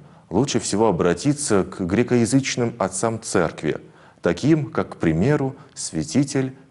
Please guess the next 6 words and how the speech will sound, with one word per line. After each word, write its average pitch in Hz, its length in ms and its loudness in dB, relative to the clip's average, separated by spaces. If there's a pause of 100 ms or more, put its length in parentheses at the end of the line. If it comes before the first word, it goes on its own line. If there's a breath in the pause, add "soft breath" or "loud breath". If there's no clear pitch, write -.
Иоанн 87 340 0
Златоуст, 80 760 -4 (600 soft breath)
который 123 360 -2
пишет: - 540 -10 (1120 soft breath)
«Это 92 240 0
значит 110 500 -4